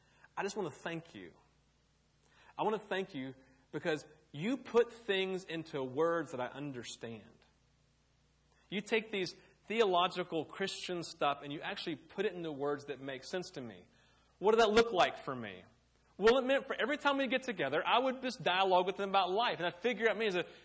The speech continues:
he loves college football. He loves this over here, right? He loves his family. He loves this. And so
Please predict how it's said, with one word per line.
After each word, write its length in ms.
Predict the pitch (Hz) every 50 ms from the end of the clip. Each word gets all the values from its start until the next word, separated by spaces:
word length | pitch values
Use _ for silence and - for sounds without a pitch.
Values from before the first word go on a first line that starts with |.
| - - _ _ _ _ _ _ _ _ _
he 160 | _ 233 226
loves 300 | 220 220 220 220 226 226 -
college 220 | - 226 226 226 214 -
football. 380 | - 247 240 247 247 170 143 127
He 120 | 151 208
loves 280 | 220 220 214 220 196 170
this 240 | 180 233 220 - -
over 160 | 226 190 202
here, 280 | 180 - 226 233 175
right? 200 | 147 160 190 180
He 80 | 180 202
loves 400 | 190 175 185 214 226 247 233 -
his 180 | 214 - - -
family. 460 | - 220 220 220 220 202 180 156 139
He 140 | 156 196 196
loves 280 | 208 214 220 214 175
this. 160 | 196 262 247
And 80 | 247 190
so 220 | - - 208 190